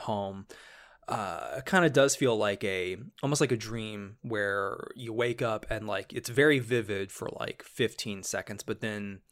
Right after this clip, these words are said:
your brain starts to wonder, like, what elements of that were real and, and, you know, what, what parts of that were, like, clearly influenced by, uh, uh, real parts of my own life, et cetera.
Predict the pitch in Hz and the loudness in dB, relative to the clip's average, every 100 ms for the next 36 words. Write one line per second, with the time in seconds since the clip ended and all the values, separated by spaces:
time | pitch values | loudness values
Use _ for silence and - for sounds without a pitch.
0 | - - - - - - _ 131 127 123 | -20 -20 -20 -20 -20 -20 _ -4 -2 0
1 | 117 110 107 101 - 113 110 - - 107 | 0 0 -4 -6 0 0 0 -6 -6 -6
2 | 107 107 110 104 - - - - 170 165 | -6 -6 -6 -4 -6 -10 -16 -4 -2 -2
3 | 147 139 127 113 104 104 101 107 101 95 | -2 -2 -2 0 0 -2 -4 -4 -4 -4
4 | 55 60 - - - 104 95 95 104 101 | -6 -8 -10 -12 -12 -12 -12 -14 -12 -10
5 | 101 101 104 - 123 120 127 117 120 104 | -8 -6 -6 -4 -4 8 8 8 0 -2
6 | 98 107 104 95 - - - - - 123 | -2 -2 -6 -6 -10 -12 -12 -8 -2 0
7 | 110 104 98 92 110 - 117 104 113 104 | 0 -2 -6 -8 -14 -10 -10 -8 -8 -8
8 | 98 - 101 92 87 90 101 - - 110 | -8 -8 -6 -4 -4 -8 -16 -18 -12 -10
9 | - 57 - 62 - - - - - 65 | -8 -10 -8 -8 -10 -10 -14 -14 -12 -8
10 | 120 113 104 - 107 101 98 95 95 95 | -4 -2 6 6 6 -2 -8 -10 -12 -10
11 | 92 90 - - - 90 - - - | -8 -10 -10 -8 -6 -6 -8 -8 -12